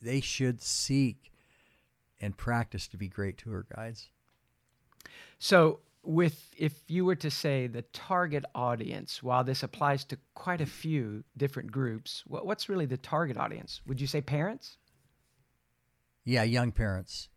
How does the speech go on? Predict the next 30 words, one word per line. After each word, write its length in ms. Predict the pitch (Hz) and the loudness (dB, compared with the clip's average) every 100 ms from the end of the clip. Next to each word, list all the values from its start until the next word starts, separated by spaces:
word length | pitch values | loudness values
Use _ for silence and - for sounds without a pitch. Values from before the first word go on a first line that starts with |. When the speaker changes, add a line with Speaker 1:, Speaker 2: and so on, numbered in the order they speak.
| - | -2
Speaker 1:
young 240 | 123 127 | 2 2
families, 520 | - 120 110 95 90 - | 2 2 2 2 -2 -2
but 100 | 143 | 6
not 220 | 165 190 | 8 8
just 260 | 220 175 | 4 4
your 120 | - 160 | 2 2
parents, 340 | - 143 - | 4 2 2
'cause 160 | 143 131 | 2 6
I, 200 | 190 123 | 6 6
'cause 240 | 156 131 | 4 4
I 340 | 156 143 160 175 | 4 4 6 6
have 240 | 131 139 | 4 4
a 60 | 127 | 4
lot 340 | 139 165 143 | 6 6 6
in 140 | 120 | 2
this 180 | 127 113 | 2 0
book 300 | 113 139 104 - _ - _ | 4 4 4 -4 _ -20 _
to 100 | - | -8
talk 320 | 110 131 127 - - | 2 4 4 2 -2
to 120 | 123 | -2
children 500 | - 156 180 127 113 | 6 8 8 8 4
about 260 | 104 113 104 | 4 2 2
how 160 | 120 | 2
to 40 | 110 | 2
operate 480 | 113 - 110 104 | 2 0 -2 -2
in 100 | 107 | -2
the 60 | 101 | -4
church 280 | - 104 - | -2 -4 0
too. 180 | 135 113 | 2 2
But 220 | 120 101 | 2 0